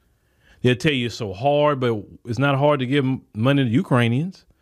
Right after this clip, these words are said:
that come to America and Ukrainians overseas. You're writing checks all day long. It wasn't hard. No, no study, no commission, no nothing. It's just do a bill, send the money.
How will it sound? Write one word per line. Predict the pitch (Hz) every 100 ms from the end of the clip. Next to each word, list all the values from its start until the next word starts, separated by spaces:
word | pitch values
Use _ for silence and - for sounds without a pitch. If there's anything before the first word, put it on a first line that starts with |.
| _ _ _ _ _ _ _ _ -
that | 117 110
come | 147 156
to | 170
America | 160 165 170 165
and | 147 139
Ukrainians | 151 160 160 160 156
overseas. | 165 156 214 190 95 82 - _ _ _
You're | 175 208
writing | 180 143
checks | 131 196 175
all | 196 196
day | 196
long. | 202 233 180
It |
wasn't | 180 220 196
hard. | 180 185 202 180
No, | 185
no | 156 127
study, | - 165 175 247 - _ _ _ _ _
no | 135
commission, | 127 117 120 170 254 254 - _ -
no | 302
nothing. | 330 359 370 127 80 - _ _ _ _ _ _ _ _ _ _
It's | 214 254
just | 277 190 - 95
do | 160 269
a |
bill, | 214 262 277 294 294
send | - - 254
the | 254
money. | 262 226 95